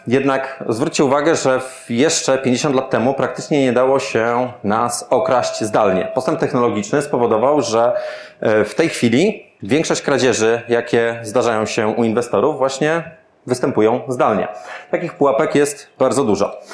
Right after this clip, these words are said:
E, <clears throat> kolejnym, e, kolejną cechą dzisiejszych czasów jest to, że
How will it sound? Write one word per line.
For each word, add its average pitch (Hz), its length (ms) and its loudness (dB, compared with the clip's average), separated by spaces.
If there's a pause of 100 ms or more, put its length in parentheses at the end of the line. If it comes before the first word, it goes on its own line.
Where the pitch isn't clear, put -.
(320)
E, 107 480 2 (1300)
<clears throat> 127 320 0 (520)
kolejnym, 135 680 2 (200)
e, 110 200 0
kolejną 135 380 2
cechą 117 420 0
dzisiejszych 110 380 -2
czasów 123 400 0
jest - 180 -2
to, 123 340 2
że 117 560 2